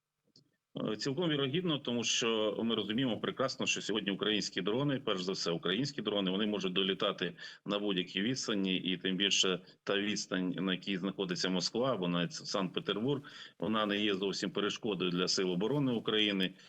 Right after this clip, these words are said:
е, об'єктів військово-промислових, тобто законних воєнних цілей, як у Москві, так і в інших містах, що зна-, містах, що знаходяться поруч столиці так званої Російської Федерації, їх достатньо,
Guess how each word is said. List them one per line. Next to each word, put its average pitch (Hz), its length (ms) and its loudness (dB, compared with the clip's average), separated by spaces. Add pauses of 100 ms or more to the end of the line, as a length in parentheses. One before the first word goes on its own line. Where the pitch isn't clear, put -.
(260)
е, 92 40 0
об'єктів 101 640 0
військово-промислових, 107 1120 0
тобто 90 260 -2
законних 101 480 -2
воєнних 95 400 2
цілей, 90 440 0 (320)
як 117 320 0
у 113 60 2
Москві, 107 380 0
так 90 220 -2
і 98 80 2
в 107 40 0
інших 95 300 2
містах, 98 380 0
що 92 120 -4
зна-, 95 180 -2
містах, 101 380 0
що - 120 -6
знаходяться 95 480 -2
поруч 151 460 -2 (240)
столиці 123 520 -2
так 98 160 -2
званої 107 320 2
Російської 101 460 -2
Федерації, 110 560 0
їх 92 100 0
достатньо, 135 640 0